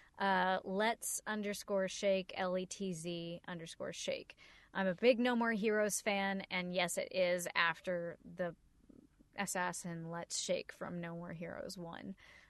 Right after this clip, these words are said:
Uh, voiced by, uh, I believe, Robin Atkin Downes, who is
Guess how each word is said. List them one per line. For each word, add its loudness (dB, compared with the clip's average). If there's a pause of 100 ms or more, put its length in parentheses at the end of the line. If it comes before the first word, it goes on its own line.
Uh, 2 (240)
voiced 0
by, 2 (460)
uh, 0
I -2
believe, -4
Robin -4
Atkin -6
Downes, -6
who -6
is -4